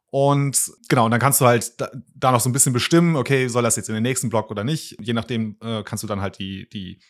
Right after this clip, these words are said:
Fee einstellen. Und soweit ich das verstanden hab, äh, ist es dann so, dass, äh, es, äh, Poolpartner gibt, also Mining-Pool-Partner oder Mining-Partner gibt, äh, von mempool dot space, denen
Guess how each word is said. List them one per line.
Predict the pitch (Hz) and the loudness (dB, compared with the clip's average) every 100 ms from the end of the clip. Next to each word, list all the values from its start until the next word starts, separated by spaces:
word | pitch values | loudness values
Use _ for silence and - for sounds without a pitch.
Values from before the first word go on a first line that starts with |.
| _ | _
Fee | - - 143 156 | -10 -4 -2 -2
einstellen. | - 123 151 - 147 156 180 - - - - - | -2 0 0 0 -2 -2 -4 -6 -16 -16 -18 -10
Und | - 160 | 0 2
soweit | 151 143 160 208 | 2 4 2 2
ich | - | -2
das | 175 165 | -2 -2
verstanden | - 139 - - 165 143 101 | -2 -2 -2 -4 -6 -6 -4
hab, | 120 - - 127 | -4 -6 -10 -4
äh, | 120 120 | -4 -2
ist | 143 | -2
es | 143 | -2
dann | - 127 | -2 -2
so, | 120 143 165 | -2 -2 -2
dass, | 151 123 120 - - - 117 | -4 -4 -2 -2 -2 -6 -4
äh, | 113 110 | -4 -2
es, | 127 113 - - - | 0 0 0 -4 -6
äh, | 120 | -6
Poolpartner | - 196 254 - - 107 101 107 90 | 2 2 4 4 4 4 0 -4 -4
gibt, | 101 - | -6 -6
also | 107 | -2
Mining-Pool-Partner | 113 139 175 110 - 117 113 - 98 104 | 4 4 4 0 2 2 2 0 -4 -4
oder | 95 104 | -4 0
Mining-Partner | 113 160 120 - 104 - 104 | 2 2 0 -2 -4 -4 -4
gibt, | 120 - - | -4 -6 -10
äh, | 120 101 | -8 -6
von | - 107 | -2 -2
mempool | 113 117 113 | -2 -2 -4
dot | 107 | -4
space, | - 110 151 196 - | -4 -4 -4 -4 -2
denen | 120 143 139 123 | 0 2 2 -2